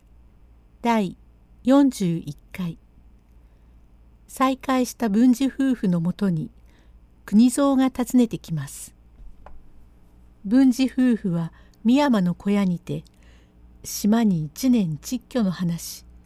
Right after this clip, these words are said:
穴に一年難儀の話、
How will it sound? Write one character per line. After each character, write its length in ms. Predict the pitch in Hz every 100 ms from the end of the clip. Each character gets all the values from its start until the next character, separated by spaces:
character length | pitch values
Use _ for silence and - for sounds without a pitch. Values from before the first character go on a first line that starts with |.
| _ - - _ - -
穴 280 | 190 196 220
に 200 | 180 170 -
一 240 | 185 - 254
年 260 | 247 180
難 260 | 202 269 254
儀 120 | 220
の 80 | 180
話、 580 | - 180 170 - 196